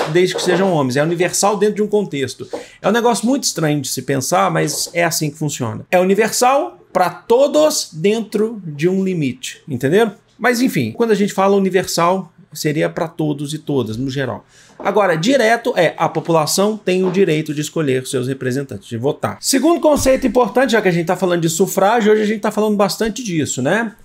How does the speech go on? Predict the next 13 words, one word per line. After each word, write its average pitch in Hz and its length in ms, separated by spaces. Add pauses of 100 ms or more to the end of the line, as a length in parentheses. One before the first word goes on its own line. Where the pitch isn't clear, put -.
(100)
Sufrágio 240 840 (160)
indireto. 277 920 (220)
O 190 80
direto 180 400
é - 20
a 147 40
população 160 520
vota, 262 440
indireto, 269 580
então, 226 280
é 202 60
o 185 60
quê? 262 300